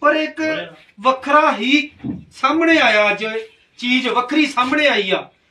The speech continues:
ਵੀ ਛੋਟੀ ਜੀ ਬੱਚੀ ਚਾਰ ਪੰਜ ਸਾਲ ਦੀ, ਜਿਹਨੇ ਹਜੇ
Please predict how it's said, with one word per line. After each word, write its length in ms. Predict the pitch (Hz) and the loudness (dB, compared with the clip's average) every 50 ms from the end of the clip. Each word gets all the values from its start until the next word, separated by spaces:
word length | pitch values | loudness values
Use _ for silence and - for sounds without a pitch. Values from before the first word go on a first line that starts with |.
| _ _ _ - - - | _ _ _ -20 -18 -10
ਵੀ 260 | - - - 311 311 | -6 0 2 2 2
ਛੋਟੀ 420 | - - 254 254 262 - - 294 294 | 2 2 0 -2 -2 0 -2 -2 0
ਜੀ 140 | 302 302 294 220 | 0 -2 -2 -2
ਬੱਚੀ 360 | 247 254 - - 285 294 277 | -2 -4 -4 -2 -2 -2 -2
ਚਾਰ 360 | - - 262 254 254 254 262 | -2 -2 0 0 2 0 0
ਪੰਜ 260 | - 262 262 262 277 277 | -2 -4 -4 -4 -6 -8
ਸਾਲ 440 | - - 208 214 214 220 220 226 208 | -12 -8 -4 -2 -2 0 -2 -2 -4
ਦੀ, 280 | 240 226 175 165 - _ _ _ _ _ _ _ _ _ _ _ 185 | -6 -8 -8 -10 -14 _ _ _ _ _ _ _ _ _ _ _ -8
ਜਿਹਨੇ 300 | 247 277 302 320 320 311 | -4 -2 2 2 2 4
ਹਜੇ 320 | 277 262 254 262 277 277 | 2 2 0 2 0 0